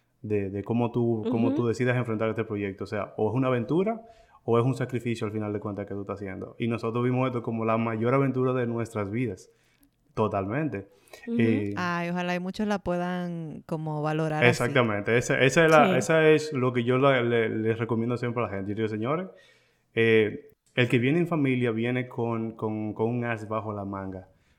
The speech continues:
Speaker 1: Porque tú vienes con papá, mamá y niños, y entre, entre,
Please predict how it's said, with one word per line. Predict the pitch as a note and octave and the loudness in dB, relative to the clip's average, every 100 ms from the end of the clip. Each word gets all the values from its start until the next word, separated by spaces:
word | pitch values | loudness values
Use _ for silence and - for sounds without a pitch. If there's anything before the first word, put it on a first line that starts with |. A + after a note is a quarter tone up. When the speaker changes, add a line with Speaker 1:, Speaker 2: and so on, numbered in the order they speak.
| _ - | _ -2
Speaker 1:
Porque | A2+ A2 A#2 | 0 0 -2
tú | A2 | -4
vienes | A2 A#2 A#2+ A2 - - | -4 -2 -4 -8 -16 -10
con | A2 G2 | -8 -6
papá, | G2 A#2 C#3+ D#3+ | -4 0 0 0
mamá | C#3 B2+ A#2 A2 | -2 -2 -2 -2
y | G#2+ G#2+ | -4 0
niños, | C#3 C#3 A#2 A2+ - | 2 2 0 -6 -6
y | A2 | -4
entre, | A2 G#2+ G#2+ G#2 A2 | -4 -6 -6 -6 -6
entre, | G2+ G#2 | -8 -8